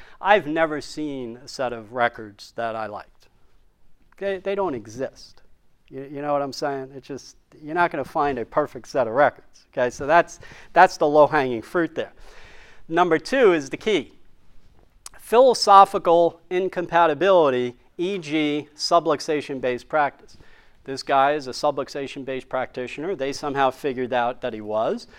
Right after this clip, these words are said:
and that's one of the reasons they don't want their students practicing. This is a major chiropractic institution that is saying, "Oh, we don't want anything to do with, you know, our students being exposed to subluxation-based practice."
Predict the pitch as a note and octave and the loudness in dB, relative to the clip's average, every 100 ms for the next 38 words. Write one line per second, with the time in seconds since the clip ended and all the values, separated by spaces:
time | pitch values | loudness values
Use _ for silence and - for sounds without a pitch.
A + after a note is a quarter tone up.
0 | - - C3+ C3+ - D3+ C#3+ B2+ B2+ B2 | -20 -10 -4 -4 -4 -6 -4 -4 -6 -8
1 | A#2+ G#2+ B2 A#2+ A2+ A2 A2 G#2+ A2+ G#2 | -10 -10 -6 -6 -8 -8 -8 -10 -14 -14
2 | - A#2 G#2+ G#2+ - _ _ B2+ A2+ - | -14 -14 -14 -18 -20 _ _ -4 -4 -10
3 | A2+ G#2+ G2+ _ _ F3+ - A#3+ F#3+ E3 | -18 -18 -18 _ _ -14 -12 -12 -10 -6
4 | D3+ C#3 D#3+ F#3 F#3+ F3 - D3+ C#3+ C#3+ | -4 -2 0 0 0 -4 -4 -2 -2 -6
5 | C3 B2+ B2 A2+ A#2+ - A2 - _ _ | -8 -12 -16 -16 -20 -20 -20 -20 _ _
6 | _ _ _ _ _ _ _ _ - A#2 | _ _ _ _ _ _ _ _ -8 -6
7 | A2 - B2+ A#2+ A#2+ C#3+ C3 C#3 D#3+ D3 | -6 -8 -6 -6 -8 -8 -6 -4 -2 -2
8 | D#3 F#3 F3+ D#3+ D3+ C#3 B2 - _ _ | -2 -4 -6 -4 -4 -2 -4 -6 _ _
9 | F#3+ E3+ B2+ A#2+ B2+ C#3 - D#3 C3 A2+ | -18 -12 -8 -8 -6 -6 -8 -10 -10 -10
10 | - A#2+ A2+ - - B2+ A#2+ - A2+ - | -12 -12 -12 -14 -6 -6 -6 -10 -16 -10
11 | A#2 A2 - A2 - G#2 G#2 - C3 A#2 | -8 -10 -14 -16 -16 -18 -18 -12 -6 -6
12 | - _ | -8 _